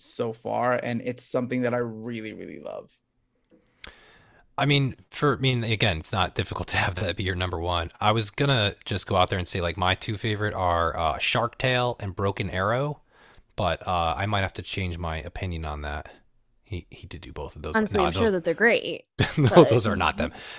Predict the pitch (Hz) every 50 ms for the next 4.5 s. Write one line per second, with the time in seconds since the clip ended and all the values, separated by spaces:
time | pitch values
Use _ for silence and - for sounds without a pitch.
0 | - - 117 117 104 95 85 - - 110 107 104 101 101 101 - 113 123 139 131
1 | - 147 127 104 117 110 107 104 101 92 - _ - 113 135 160 175 170 - -
2 | 135 120 107 104 101 92 - - - 92 101 95 95 90 - - 104 107 107 104
3 | 101 95 90 - - - - 76 95 90 85 98 92 - - 104 101 - - -
4 | - 120 120 127 131 131 123 117 113 -